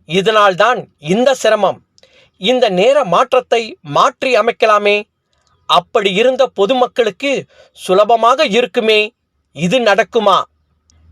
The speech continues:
வெள்ளிக்கிழமை தோறும் நீங்கள் தேர்வு செய்யும் பள்ளிவாசலுக்கு சென்று வருகிறீர்கள். நல்ல விஷயம். அங்கே இருக்கின்ற பாமர மக்களும்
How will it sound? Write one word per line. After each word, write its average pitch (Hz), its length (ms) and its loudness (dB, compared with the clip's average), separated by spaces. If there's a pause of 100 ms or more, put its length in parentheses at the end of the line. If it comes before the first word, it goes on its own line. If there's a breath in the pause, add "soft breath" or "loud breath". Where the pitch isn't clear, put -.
வெள்ளிக்கிழமை 214 800 -2
தோறும் 214 360 0 (400)
நீங்கள் 220 460 -2
தேர்வு 240 340 0
செய்யும் 214 420 -4
பள்ளிவாசலுக்கு 226 760 0
சென்று 233 400 -2
வருகிறீர்கள். 208 600 0 (520)
நல்ல 185 360 0
விஷயம். 196 460 -2 (640 soft breath)
அங்கே 202 360 0
இருக்கின்ற 226 680 -2
பாமர 247 440 2
மக்களும் 180 480 0